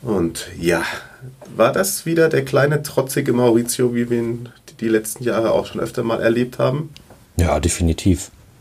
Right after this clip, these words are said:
Speaker 2: Also er, er wird dann natürlich, äh, sich nicht vorne hinstellen und, äh, alles anprangern. Das, das macht er ja normalerweise nicht, äh, die, die Mannschaft dann quasi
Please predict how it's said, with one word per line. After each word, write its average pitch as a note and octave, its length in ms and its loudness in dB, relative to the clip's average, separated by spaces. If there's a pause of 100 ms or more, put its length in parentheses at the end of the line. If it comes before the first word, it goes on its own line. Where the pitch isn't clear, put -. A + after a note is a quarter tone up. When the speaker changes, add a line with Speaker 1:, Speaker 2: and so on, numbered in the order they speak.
Speaker 2:
Also D2 440 0 (420)
er, E2+ 340 4
er E2 220 2
wird G2 180 0
dann E2+ 120 4
natürlich, E2+ 580 0
äh, D#2+ 220 2
sich E2 220 -2
nicht E2+ 200 0
vorne E2+ 320 2
hinstellen E2 680 0
und, D#2 560 -4
äh, D2+ 380 -2 (800)
alles F#2+ 340 2
anprangern. F#2+ 600 2
Das, - 220 -2
das - 200 -6
macht - 220 -4
er F2 60 4
ja E2 120 4
normalerweise D#2+ 720 2
nicht, - 360 -4
äh, D2+ 320 0
die, D2+ 260 -4
die D2+ 140 -2
Mannschaft D#2 460 -2
dann C#2+ 100 -2
quasi D2 500 0